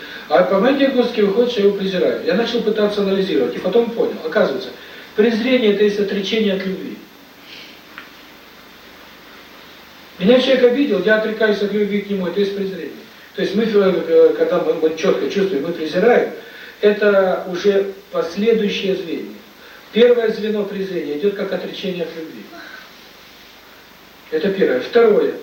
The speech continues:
Оказывается, в момент отречения от любви человеку, который меня обидел, я включаю программу собственного самоуничтожения. То есть отречение от любви — это уже программа самоуничтожения. Значит, если мы хотим сохранить себе жизнь,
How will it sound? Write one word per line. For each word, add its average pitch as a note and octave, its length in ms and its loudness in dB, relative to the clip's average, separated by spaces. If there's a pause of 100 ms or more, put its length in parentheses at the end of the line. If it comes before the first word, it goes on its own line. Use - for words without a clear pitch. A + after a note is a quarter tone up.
(300)
Оказывается, G3 640 2
в - 180 -14
момент G#3+ 320 2
отречения G3+ 520 0
от F#3 120 -4
любви F#3+ 320 -2
человеку, F#3+ 280 0
который F3 300 -4
меня E3 220 0
обидел, F3+ 360 -2 (400)
я F3 120 0
включаю G#3+ 440 2
программу F#3 400 0
собственного F3 440 -6
самоуничтожения. D#3 760 -6 (1200)
То - 80 0
есть - 140 2
отречение G#3+ 640 2
от G3 100 -2
любви — F#3+ 440 0
это F#3+ 220 0
уже E3+ 240 2
программа E3 680 2
самоуничтожения. C#3+ 880 -6 (920)
Значит, E3+ 420 0
если A#3 220 2
мы A3 120 0
хотим A3 320 2
сохранить G3 480 2
себе F3 200 -2
жизнь, A3+ 380 -4